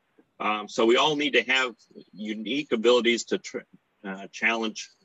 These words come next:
to deal with this opportunity and challenge. It's, it's, like I said, it's not a one size fits all. And for some reason, I'm feeling like I wanna have chicken for lunch today, so. <laughs> Hey, um,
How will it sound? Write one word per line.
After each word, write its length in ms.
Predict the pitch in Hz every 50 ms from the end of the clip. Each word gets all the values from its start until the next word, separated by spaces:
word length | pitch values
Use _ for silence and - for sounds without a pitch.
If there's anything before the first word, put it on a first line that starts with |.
| _ _ _ _
to 100 | - 110
deal 240 | 101 104 123 120 120 117
with 140 | 107 -
this 260 | - 113 107 - - -
opportunity 680 | 107 107 - - 104 - - 123 117 113 110 113 - -
and 240 | 147 160 151 143
challenge. 560 | - - 151 143 127 107 87 - - - - _ _ -
It's, 300 | - 110 - _ - -
it's, 300 | - 117 - - - _
like 160 | - 120 - -
I 40 | 113
said, 180 | - - 104
it's 180 | 95 85 - -
not 120 | 104 101
a 40 | 98
one 180 | 101 101 101 95
size 320 | - 101 95 92 90 -
fits 240 | - 87 - - -
all. 220 | 95 90 - _ _ _ _ _ _ _ _ _ _ _ _ -
And 120 | 104 -
for 80 | 120 113
some 180 | 127 151 143
reason, 240 | 139 135 127 113 123
I'm 120 | 117 113
feeling 260 | - - 131 123 120 117
like 220 | 117 117 - 120
I 60 | 113
wanna 220 | 113 113 113 113 107
have 160 | 110 98 -
chicken 340 | - - 120 - - 113 98
for 360 | - 110 104 98 95 92 95
lunch 340 | 104 107 101 101 95 - -
today, 320 | - - - - - - _ _ _ _ _
so. 180 | - - - - - - - _ _ _ _ _ _ _ _ -
<laughs> 60 | - - - - - - - - _ - - - - _ _ - - - _ _ - - - - - - - - 202 185 170 - 151
Hey, 340 | 151 151 131 120 104 - - - -
um, 480 | 117 131 135 139 139 139 139 143 143